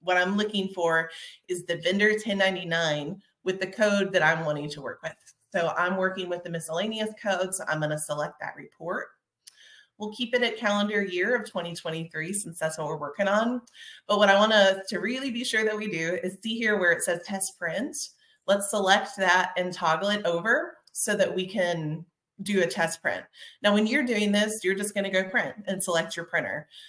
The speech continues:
But I just wanna preview it today so that I can show you what it looks like. So this is what's gonna print on your document. And it basically fills out any possible field to the link that's possible in the form. So if any of these X's don't line up with the box that it should,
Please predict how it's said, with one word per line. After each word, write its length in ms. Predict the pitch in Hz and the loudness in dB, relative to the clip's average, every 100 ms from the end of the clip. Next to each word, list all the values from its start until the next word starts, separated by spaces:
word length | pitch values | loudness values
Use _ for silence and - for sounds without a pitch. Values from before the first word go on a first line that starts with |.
| _ _ | _ _
But 240 | 180 175 - | 4 4 6
I 180 | 185 208 | 4 4
just 180 | 233 - | 2 0
wanna 200 | 175 170 | -2 -2
preview 300 | 208 175 185 | -6 -2 -2
it 200 | 175 - | -2 -4
today 380 | - 180 180 180 | -6 -2 0 0
so 140 | 175 | -2
that 160 | 170 156 | 2 2
I 100 | 156 | 2
can 140 | 170 | -4
show 240 | 156 - 165 | -6 -4 -4
you 260 | 160 165 | -4 -6
what 160 | 156 160 | -4 -4
it 140 | 151 | -4
looks 260 | 147 147 - | -8 -6 -6
like. 260 | - - - | -4 -8 -2
So 180 | - 180 | 0 0
this 260 | 190 302 | -2 -2
is 140 | 294 277 | -2 2
what's 160 | 247 | 2
gonna 220 | - 202 | 4 2
print 220 | 196 196 185 | 2 2 2
on 120 | 165 | 2
your 160 | 147 | -2
document. 560 | 143 139 151 202 214 226 - - - - - | 0 0 -2 -2 0 0 -6 -20 -20 -20 -4
And 100 | 233 | -2
it 120 | 208 | -2
basically 480 | 277 302 302 269 254 | -4 -4 -6 -6 2
fills 220 | 247 233 | 2 4
out 240 | 220 190 - | 4 4 2
any 380 | 254 277 285 277 | 0 0 -2 -2
possible 500 | 247 220 226 202 202 202 | 2 2 2 0 -2 -2
field 460 | 190 175 175 185 - _ _ | 0 4 2 0 -8 _ _
to 180 | - 226 | -4 -2
the 100 | 202 | 0
link 340 | 185 185 185 | 0 0 -2
that's 200 | 185 170 - | -2 -4 -4
possible 500 | - 175 180 165 147 | 2 2 0 -6 -4
in 120 | 165 | -6
the 100 | 156 | -6
form. 540 | - 147 156 220 269 277 - - _ | -8 -4 0 0 -2 -8 -20 -20 _
So 220 | - 214 | -2 2
if 160 | 202 202 | 2 2
any 220 | 262 277 | -2 2
of 140 | 285 247 | 2 2
these 220 | 240 214 - | -2 -4 -2
X's 480 | 185 - 165 170 165 | -2 2 0 0 0
don't 220 | 185 190 | 0 2
line 280 | 208 196 185 | 4 4 4
up 240 | 175 170 | 0 0
with 140 | 180 - | -6 -8
the 100 | 170 | -4
box 400 | 160 147 - - | -2 -2 -2 -2
that 180 | 156 | -2
it 140 | 156 147 | -4 -6
should, 480 | - 143 156 226 | -6 -2 -2 0